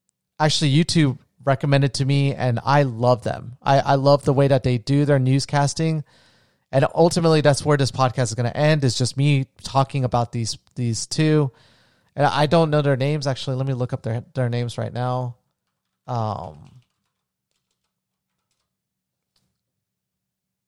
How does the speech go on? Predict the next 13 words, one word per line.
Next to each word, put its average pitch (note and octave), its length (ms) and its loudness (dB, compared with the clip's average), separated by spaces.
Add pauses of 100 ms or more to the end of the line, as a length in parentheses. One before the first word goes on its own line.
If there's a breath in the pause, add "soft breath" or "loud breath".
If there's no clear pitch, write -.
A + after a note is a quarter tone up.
(560)
okay. B2 340 -4 (1700)
I'm, D#3 140 -2
I'm E3+ 200 4
gonna, E3+ 180 6
I'm D#3 140 2
gonna D#3 140 2
butcher E3 420 2
the D#3+ 120 -4
name C#3+ 240 -2
for - 160 -8
the, C#3 160 2
the C3+ 120 -6
conservative, C3 680 -4